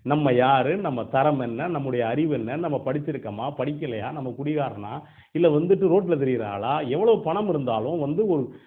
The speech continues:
ஒரு கருத்தான ஆளா, எல்லாத்தையுமே மக்கள் கவனிச்சிருவாங்க. அப்ப என்ன அப்படின்னா, இந்த முன்-, "நுணலும் தன் வாயால் கெடும்" அப்படிம்பாங்க. அதுக்கு சீமான் வந்து ஒரு பெரிய உதாரணம்ங்க. இதுல இன்னும் குறிப்பா சொல்ல போனா, சமீபத்திய கேள்வி, நீங்க ஒரு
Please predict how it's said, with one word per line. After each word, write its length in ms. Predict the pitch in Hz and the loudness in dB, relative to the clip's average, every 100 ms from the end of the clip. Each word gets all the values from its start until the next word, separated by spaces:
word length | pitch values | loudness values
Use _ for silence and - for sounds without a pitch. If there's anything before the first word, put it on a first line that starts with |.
| _ | _
ஒரு 180 | 170 139 | 0 4
கருத்தான 440 | 180 226 208 214 | 4 4 2 -2
ஆளா, 280 | 214 151 147 | 0 2 2
எல்லாத்தையுமே 540 | 156 131 190 196 175 | 2 4 2 2 -2
மக்கள் 280 | 156 123 151 | -2 -2 -4
கவனிச்சிருவாங்க. 640 | 127 123 127 123 104 90 90 | -4 -6 -6 -6 -10 -10 -8
அப்ப 260 | - 165 185 | -6 0 2
என்ன 260 | 180 262 | 2 0
அப்படின்னா, 440 | 202 143 104 160 294 - _ _ | -2 -2 -2 -4 -6 -14 _ _
இந்த 320 | - 175 160 127 | -4 2 4 4
முன்-, 220 | 180 233 | 2 2
"நுணலும் 480 | 180 240 277 277 240 | 4 6 6 6 2
தன் 220 | 208 190 | 2 2
வாயால் 460 | 160 180 196 180 151 | 4 4 4 2 0
கெடும்" 260 | 160 165 | 0 2
அப்படிம்பாங்க. 440 | 139 117 107 98 95 | 0 -2 -4 -6 -2
அதுக்கு 540 | 104 190 226 240 262 | 2 2 2 0 0
சீமான் 400 | 226 226 226 196 | 0 2 2 2
வந்து 220 | 151 151 | 2 2
ஒரு 120 | 180 123 | 0 -2
பெரிய 340 | - 131 127 | -6 -6 -6
உதாரணம்ங்க. 580 | 101 107 98 87 82 90 - _ - - 208 | -6 -8 -8 -10 -16 -18 -20 _ -20 2 8
இதுல 120 | 262 | 8
இன்னும் 400 | 226 214 302 254 | 8 6 4 2
குறிப்பா 260 | 247 262 247 | 4 4 4
சொல்ல 160 | 220 | 2
போனா, 560 | 185 220 220 143 139 175 185 | 2 0 2 2 0 -2 0
சமீபத்திய 520 | 226 294 277 269 185 | 2 4 2 2 2
கேள்வி, 380 | 175 170 135 156 | 2 0 0 -4
நீங்க 200 | 151 170 | 0 2
ஒரு 240 | 156 151 | 2 0